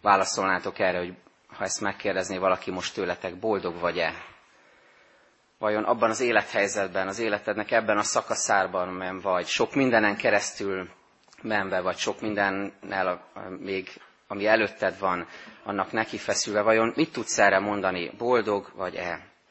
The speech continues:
És mit mondanak vajon rólad mások, akik körülötted élnek, akik a, a legközelebb vannak hozzád, a családtagjaid, akik minden nap látnak, aztán föl sem merül bennük ez a kérdés, hogy vajon boldog vagy-e, mert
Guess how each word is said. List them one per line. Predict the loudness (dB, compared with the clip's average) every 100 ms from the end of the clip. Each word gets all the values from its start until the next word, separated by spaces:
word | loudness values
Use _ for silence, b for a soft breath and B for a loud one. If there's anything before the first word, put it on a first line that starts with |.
| -20 -20 B B B B B
És | 0
mit | 2 6
mondanak | 6 10 8 8
vajon | 8 8
rólad | 8 6 8
mások, | 6 6 2 -2 -6 -6
akik | -6 0
körülötted | 6 8 8 6 2 2
élnek, | 2 2 0 -2
akik | -4 0
a, | 4 6 6
a | 6
legközelebb | 4 2 0 4 4
vannak | 4 0 0 -2
hozzád, | -4 0 0
a | 0
családtagjaid, | 2 6 6 4 -2 -2 -2 -4
akik | -8 -8
minden | -6 0 2
nap | 2 0
látnak, | 2 2 0 -4 -4 -6 -20 B B B B B B B -14
aztán | 0 0
föl | 2 2
sem | 6 6
merül | 8 6 6
bennük | 4 4 -2
ez | -2
a | -2
kérdés, | 2 2 2 0 -2
hogy | -4 -4
vajon | -4 -4
boldog | -2 -2 -4 -6
vagy-e, | -4 0 0
mert | -2 -4 -6 -8